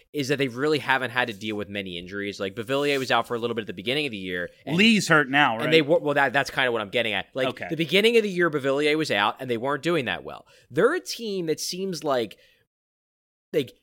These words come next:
Speaker 1: they're, when they have everybody, when they have all of the pieces, they can be really, really legitimately good. But when you pull out, like,
Speaker 2: Sounds
Speaker 1: one,
Speaker 2: familiar.
Speaker 1: one or two pieces, it doesn't have to be, like, even, even, you know, like, last year, for example,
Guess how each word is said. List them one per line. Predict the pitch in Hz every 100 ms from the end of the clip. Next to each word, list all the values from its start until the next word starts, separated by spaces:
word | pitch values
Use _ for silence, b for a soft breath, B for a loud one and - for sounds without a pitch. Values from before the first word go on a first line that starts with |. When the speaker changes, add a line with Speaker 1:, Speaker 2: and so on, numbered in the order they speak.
| _ _ _
Speaker 1:
they're, | 160 160 190 -
when | 185 160
they | 175 185
have | - 185 254 233 -
everybody, | 170 165 143 127 101 85 76 71 _ _ _ _ -
when | 151
they |
have | 156 160 147 _
all | 190 196 220 226 220
of | 180
the | 180
pieces, | - 135 110 82 - - - _ _ _
they | 113 151 143
can | - 143
be | 127 127
really, | 107 107 113 127
really | 87 92 92
legitimately | 113 117 90 85 87 113 120
good. | 247 214 85 - b b b -
But | 165
when | 156 165
you | 175
pull | 175 - 190 196
out, | 190 170
like, | 156
Speaker 2:
Sounds | 131 123
Speaker 1:
one, | 151 165
Speaker 2:
familiar. | 175 113 123
Speaker 1:
one | 160 185
or | 214
two | 214 - 214
pieces, | 185 - 269 - 107 69 - - _ _
it | -
doesn't | 190 240
have | 233
to | 220
be, | 220
like, | 220 214 196
even, | 196 196 190 180 165 _ -
even, | 180 175
you | 170
know, | 160 160 b b b b
like, | 190 165
last | 202 254 254 -
year, | 180
for | - 165
example, | 127 135 117 101 85